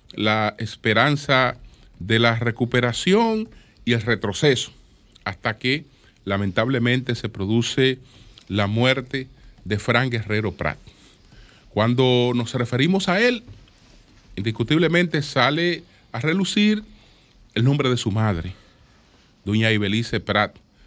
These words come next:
eh, que falleció también hace unos cinco o seis meses. Eh, estamos hablando de una gran educadora, una catedrática, eh, universitaria, y un nombre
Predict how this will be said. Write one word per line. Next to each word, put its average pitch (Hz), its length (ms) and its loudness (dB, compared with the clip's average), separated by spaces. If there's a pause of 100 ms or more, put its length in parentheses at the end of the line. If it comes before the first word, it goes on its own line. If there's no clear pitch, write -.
(200)
eh, 95 480 -2 (360)
que 95 320 0
falleció 110 640 2
también 123 500 2
hace 110 200 -2
unos 104 220 -4
cinco 120 520 0 (340)
o 87 100 -10
seis 98 300 -4
meses. 185 800 0 (520)
Eh, 95 240 -4
estamos 110 340 -2
hablando 110 720 -2 (260)
de 101 100 -4
una 120 260 2
gran 123 440 2
educadora, 117 1120 2
una 104 300 -4
catedrática, 104 1040 -2 (420)
eh, 95 220 -6
universitaria, 123 1040 2 (400)
y 123 580 0
un 185 220 4
nombre 185 560 2